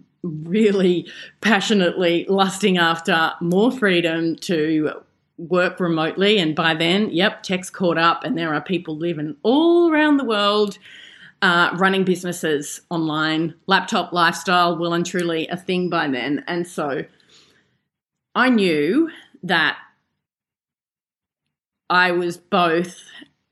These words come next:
able to live a more freedom-based lifestyle responsibility-wise, because single, no kids,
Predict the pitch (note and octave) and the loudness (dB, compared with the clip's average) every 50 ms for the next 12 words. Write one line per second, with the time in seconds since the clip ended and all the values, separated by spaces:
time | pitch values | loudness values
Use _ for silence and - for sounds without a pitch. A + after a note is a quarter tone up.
0 | _ _ _ _ - - _ _ _ _ _ _ _ _ _ - F3 F#3+ F#3+ G3 | _ _ _ _ -20 -20 _ _ _ _ _ _ _ _ _ -2 0 2 2 2
1 | G3+ B3+ D#4+ G4+ B4 A4+ - _ - - - A3+ A3 G#3 G#3 G3+ F#3 E3+ - F3+ | 2 2 0 0 -2 -4 -10 _ -12 -6 -2 0 2 2 2 2 2 0 0 -2
2 | F3 F3 D#3+ F3 E3+ E3+ E3 D#3+ - - D#3+ D#3 D#3 D#3+ D#3+ D#3+ D#3 D3+ D3 - | -2 -2 0 0 0 0 -2 -2 -2 -2 -2 0 0 0 0 0 0 0 0 -2
3 | - D#3+ D3 D3 D3 D3 - - - E3 D3+ D3+ D3+ D3+ D3+ D3+ D3 C3 - - | -4 -2 -2 -2 -2 -2 -4 -2 0 0 2 2 2 2 2 2 0 0 -2 -6
4 | _ _ _ _ - F#3 F3 F3+ - - D#3+ D#3+ D#3+ - E3+ C#3 - G3+ B3 C4 | _ _ _ _ -6 -6 -6 -6 -6 -6 -6 -6 -6 -6 -8 -2 0 2 4 4
5 | B3+ A#3+ G3 F3+ E3 D#3 D3+ C#3+ C#3 D3 D3 F3 B3 E4 F4 D#4+ - - - - | 4 4 2 2 2 2 0 0 0 2 2 2 2 2 0 -2 -6 -10 -14 -16
6 | _ _ _ - - - - - _ _ - F#3+ F#3 F#3 F#3+ D#3+ D#3 D3 D3+ D3+ | _ _ _ -20 -20 -20 -20 -20 _ _ 0 0 0 2 2 4 4 4 2 0
7 | - - - - - - _ _ _ _ _ _ _ _ _ _ _ _ _ - | -2 -8 -12 -14 -14 -16 _ _ _ _ _ _ _ _ _ _ _ _ _ -8
8 | - - F3 E3+ D#3+ D#3+ D#3 D#3 D#3 - - E3+ D#3 D3+ C#3+ - E3+ C#3 B2+ C3+ | -2 0 2 2 4 2 2 0 -2 -4 -4 -4 -4 -4 -2 -2 0 0 0 0
9 | A3 A#3 - - - - - | -2 -6 -10 -10 -12 -12 -14